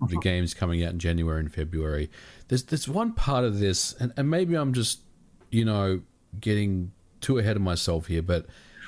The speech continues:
Speaker 2: do you think Nintendo is concerned about the fact that, you know,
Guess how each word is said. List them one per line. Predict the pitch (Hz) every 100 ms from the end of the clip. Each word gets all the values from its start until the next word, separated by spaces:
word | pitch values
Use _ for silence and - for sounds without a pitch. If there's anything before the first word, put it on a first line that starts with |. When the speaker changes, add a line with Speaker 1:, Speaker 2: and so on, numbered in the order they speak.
| - -
Speaker 2:
do | -
you | 196
think | 240 247 220
Nintendo | 170 143 160 156 143
is | 135 123
concerned | - 120 101 - 110 107 107 98
about | 101 98 92 90 87 82 - - - - - - - - - -
the | 98
fact | - - 98 -
that, | 95 90 85 - - - - - -
you | 107
know, | 95 85